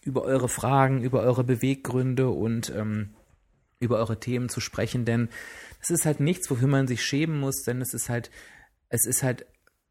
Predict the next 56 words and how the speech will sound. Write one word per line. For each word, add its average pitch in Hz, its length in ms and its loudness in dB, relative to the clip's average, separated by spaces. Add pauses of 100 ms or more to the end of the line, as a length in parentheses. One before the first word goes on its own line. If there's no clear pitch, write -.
(440)
immer 139 260 4
so, 127 180 4
dass 113 220 2
ihr 117 280 2
den 120 200 -2
anderen 123 240 0
Menschen, 120 380 0
die 113 60 -2
das 113 180 2
eben 107 200 0
halt 117 100 0
einfach 107 260 -2
mitlesen, 117 520 0
dass 104 160 -2
ihr 113 60 -2
denen 107 140 0
einfach 104 260 0
damit 117 640 -4 (300)
auch - 180 -6
ein 135 100 2
Stück - 240 -4
weit 107 260 -4
helft, 131 280 -2
denn 110 100 -2
die 107 80 0
merken, 117 380 -4
„Oh, 113 180 -4
ich - 140 -8
bin 117 100 -6
nicht 120 200 -6
alleine“, 123 580 0
so 110 200 -8
wie 110 100 -4
du 147 180 -2
wahrscheinlich 120 460 0
denkst, 123 320 -2 (1600)
ähm, 120 280 2
wenn 120 120 4
du 131 80 -2
das 131 180 0
eben 123 260 0
nicht - 340 -4
äußerst 120 540 2
oder, 110 380 0
ähm, 104 160 -2
im 117 100 -4
Verborgenen 123 580 4
nur 107 120 0
äußerst, 104 360 -2
dass 95 120 -2
du 117 80 -4
denkst, 104 280 -2
du 104 60 -4
bist 107 180 -2
der 107 100 2
Einzige. 113 480 -2